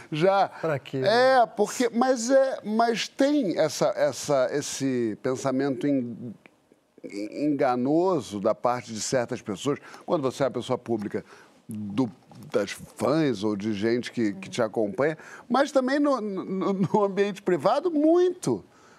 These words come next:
Speaker 1: A pessoa vem pra você e, e, e baseado na expectativa que ela criou, no universinho que ela inventou,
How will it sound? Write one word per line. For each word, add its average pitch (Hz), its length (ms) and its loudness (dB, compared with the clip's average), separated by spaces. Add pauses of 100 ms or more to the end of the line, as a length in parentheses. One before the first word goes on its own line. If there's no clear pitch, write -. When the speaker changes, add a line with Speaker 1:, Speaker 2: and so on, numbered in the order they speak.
Speaker 1:
A - 80 -12
pessoa 302 260 0
vem 269 240 2
pra 285 160 2
você 233 580 0
e, 240 300 -4
e, 233 240 -2
e 220 380 -2 (220)
baseado 196 460 0
na 262 140 0
expectativa 262 1080 0
que 196 80 -2
ela 185 120 2
criou, 175 180 0 (240)
no 240 120 -2
universinho 262 1000 0
que 208 100 -4
ela 196 140 2
inventou, 165 440 0